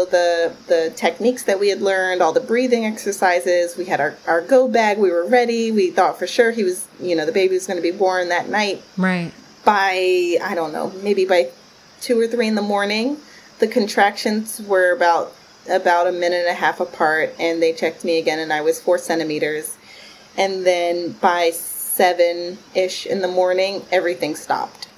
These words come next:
Speaker 2: Okay.
Speaker 1: Like, just completely stopped.
Speaker 2: Okay.
Speaker 1: And they were like, "Oh, you know, that's okay. Maybe your body's tired. Sometimes this happens.
Speaker 2: Mm-hmm.
Speaker 1: You know what you should do? You should just go home, rest, and, you know,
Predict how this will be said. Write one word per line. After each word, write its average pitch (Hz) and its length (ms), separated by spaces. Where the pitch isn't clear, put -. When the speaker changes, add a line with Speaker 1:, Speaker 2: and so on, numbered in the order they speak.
Speaker 2:
Okay. 165 380
Speaker 1:
Like, 180 220
just - 500
completely 190 840
stopped. - 580
Speaker 2:
Okay. 165 320
Speaker 1:
And 165 600
they 190 120
were 180 140
like, 170 260
"Oh, 466 400
you 392 80
know, 339 220
that's 381 280
okay. 302 520
Maybe 294 240
your 285 140
body's 247 360
tired. 202 680
Sometimes 254 500
this 202 160
happens. 180 720
Speaker 2:
Mm-hmm. 185 220
Speaker 1:
You 226 60
know 247 100
what 226 160
you 226 80
should 202 180
do? 202 80
You 196 180
should 202 180
just 180 200
go 196 140
home, 180 520
rest, 175 640
and, 170 500
you 170 120
know, 151 200